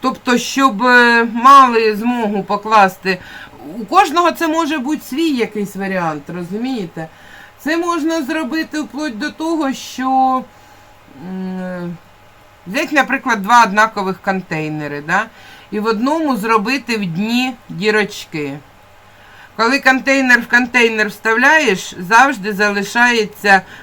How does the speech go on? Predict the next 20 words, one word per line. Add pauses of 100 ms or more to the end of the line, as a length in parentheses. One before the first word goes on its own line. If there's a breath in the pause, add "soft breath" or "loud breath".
(120)
е,
знизу
пустота,
вони
не
стають
прям (120)
до
дна,
правда
ж? (1040 loud breath)
І (280)
накладаєте,
от
уявіть,
накладаєте
весь
контейнер
отакими (380 loud breath)
кульками,